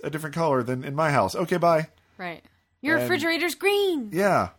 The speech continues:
Speaker 2: Yeah.
Speaker 1: And it's not just, like, like, decorating tips, but just to be able to see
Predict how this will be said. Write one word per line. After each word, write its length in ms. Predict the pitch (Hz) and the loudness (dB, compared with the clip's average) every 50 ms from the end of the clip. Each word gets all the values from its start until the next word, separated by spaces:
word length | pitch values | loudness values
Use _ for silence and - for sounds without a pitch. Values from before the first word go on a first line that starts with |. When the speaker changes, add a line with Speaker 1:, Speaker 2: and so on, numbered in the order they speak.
| _ - | _ -12
Speaker 2:
Yeah. 380 | 185 185 185 180 175 170 170 139 | -10 -6 -6 -4 -4 -4 -4 -4
Speaker 1:
And 100 | 135 139 | -2 -2
it's 180 | 139 131 131 | -2 -2 -2
not 140 | 151 156 139 | -2 -4 -4
just, 120 | 135 123 | -4 -6
like, 140 | 123 110 104 | -6 -6 -6
like, 180 | 117 110 104 101 | -6 -8 -6 -4
decorating 480 | 117 117 135 - 127 117 107 101 95 92 | -2 -2 -2 -2 -4 -4 -4 -4 -8 -8
tips, 280 | - 90 92 90 - | -8 -8 -8 -8 -10
but 160 | - - 101 95 | -10 -10 -10 -8
just 260 | 113 113 107 - - | -8 -10 -10 -10 -12
to 80 | - | -10
be 160 | 101 113 113 117 | -6 -4 -4 -4
able 180 | 120 117 113 104 | -4 -4 -6 -8
to 200 | - 110 101 95 | -8 -10 -10 -10
see 580 | - - - 127 123 127 123 117 110 104 95 | -10 -10 -8 -4 -2 -2 -2 -2 -4 -6 -8